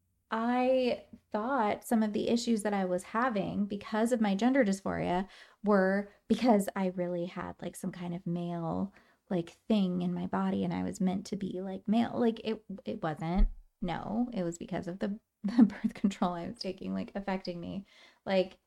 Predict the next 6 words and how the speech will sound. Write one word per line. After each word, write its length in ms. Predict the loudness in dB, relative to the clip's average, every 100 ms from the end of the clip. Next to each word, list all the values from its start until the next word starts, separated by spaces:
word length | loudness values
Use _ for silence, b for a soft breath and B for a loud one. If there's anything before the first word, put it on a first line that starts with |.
| _ _ _ _ -14
it, 140 | -14 -14 -20 0
it 300 | 2 2 2
doesn't, 400 | 2 2 2 -4 -6 -4
again, 360 | -2 0 -2
doesn't 300 | -2 -4 -4
help 320 | -4 -4 -6